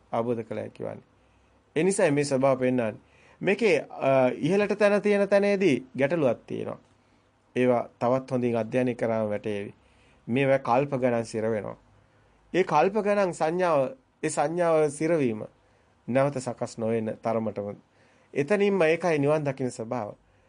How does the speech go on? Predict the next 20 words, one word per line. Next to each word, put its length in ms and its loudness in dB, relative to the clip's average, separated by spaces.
ඒකත් 320 2
එන්නේ 160 2
සුද්ධාවාස 640 -2
වල 200 -4
පමණයි. 380 -10
න 100 2
ආගාමි 680 0
කියන 260 -8
තැන. 280 -10
ඒ 100 2
කියන්නේ 440 2
මේ 480 0
දෙයක් 320 0
තියෙනවා 440 -2
කියලා 240 -2
තමන්ට 400 -2
දැනෙනකම්ම 600 0
නැවත 300 0
උපදක් 440 -4
තියෙනවා. 360 -6